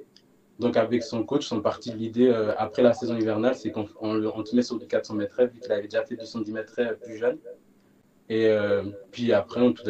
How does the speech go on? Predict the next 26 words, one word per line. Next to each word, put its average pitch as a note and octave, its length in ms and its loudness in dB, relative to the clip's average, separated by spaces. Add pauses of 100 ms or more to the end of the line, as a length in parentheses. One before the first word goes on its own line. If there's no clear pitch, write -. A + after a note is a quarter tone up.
(160)
bah, G2+ 100 0
il G#2 60 2
a G2+ 100 0
commencé B2 500 2
au B2 80 4
mois A2+ 160 0
d'avril A#2 420 0
avec, G#2+ 340 -2
en G#2+ 80 -2
courant A2+ 280 -2
en A2 60 0
cinquante A#2 340 -6
quatre-vingt-trois. G#2+ 680 -2 (500)
Et G2+ 60 -8
puis G2+ 160 0
après, A2 180 -2
ça A2 140 -6
fait G2 100 -10
que G#2+ 100 -4
des... G2+ 140 -4
ça G2 300 -2
fait G2+ 180 -6
que B2+ 100 -4
descendre. B2 460 0
Fin A#2 240 0
avril, B2+ 280 -4